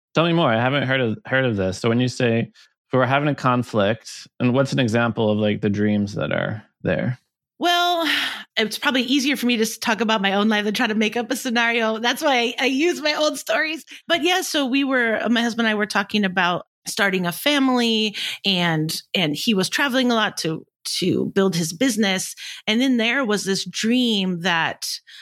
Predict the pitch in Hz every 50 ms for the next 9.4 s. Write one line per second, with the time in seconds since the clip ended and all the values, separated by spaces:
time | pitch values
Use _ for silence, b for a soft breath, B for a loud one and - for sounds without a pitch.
0 | B B B B - 214 226 226 233 202 185 226 208 202 190 - - 196 220 208
1 | - 190 180 - - - 214 214 214 226 226 220 208 202 202 - 196 190 180 185
2 | - - - 196 185 185 185 185 185 180 175 175 165 165 165 165 B B B B
3 | B B - 180 175 160 156 160 156 156 151 151 - - _ _ - - 151 143
4 | 110 110 - - - - 190 190 180 180 185 180 - - 190 185 180 170 175 165
5 | - 185 180 175 175 165 190 180 180 170 185 180 160 - - 196 180 170 175 165
6 | 160 156 233 220 - - - 214 208 202 196 - - 196 185 185 180 180 170 165
7 | - - - 220 214 214 208 202 196 190 190 175 175 170 175 175 165 151 139 131
8 | - - - 214 214 202 196 196 - 196 190 190 180 160 180 202 196 190 - -
9 | - 220 214 208 202 202 196